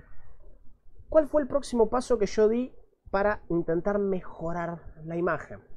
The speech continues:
Bueno, camarita, eh, V G A. Yo compré un lente de estos,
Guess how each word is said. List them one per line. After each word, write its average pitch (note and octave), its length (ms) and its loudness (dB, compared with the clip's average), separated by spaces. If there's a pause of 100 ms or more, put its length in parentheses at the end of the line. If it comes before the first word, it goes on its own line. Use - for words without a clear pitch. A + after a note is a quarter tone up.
(120)
Bueno, - 260 -6 (1400)
camarita, A#3 920 0
eh, D#3 240 -2
V F3 120 4
G - 160 -6
A. - 80 -16 (800)
Yo B3 360 0
compré G#3 320 6
un G#3+ 300 6
lente G#3 240 4
de G3+ 80 4
estos, - 380 -2